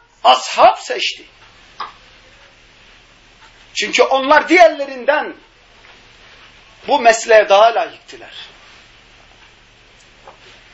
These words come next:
Değerli dostum, Allahu Azze ve Celle Muhammed Aleyhisselatü Vesselam'ın ve ashabının kalplerine bakmıştı. Şu an ise Allahu Azze ve Celle bizlerin de kalplerine bakmakta.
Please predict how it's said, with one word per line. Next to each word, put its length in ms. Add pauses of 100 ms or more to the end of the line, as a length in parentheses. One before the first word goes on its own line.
(200)
Değerli 240
dostum, 500 (2250)
Allahu 600
Azze 320
ve 140
Celle 220
Muhammed 580
Aleyhisselatü 720
Vesselam'ın 680 (360)
ve 40
ashabının 840
kalplerine 720
bakmıştı. 500 (640)
Şu 240
an 200
ise 220
Allahu 460
Azze 240
ve 100
Celle 220
bizlerin 400
de 100
kalplerine 580
bakmakta. 540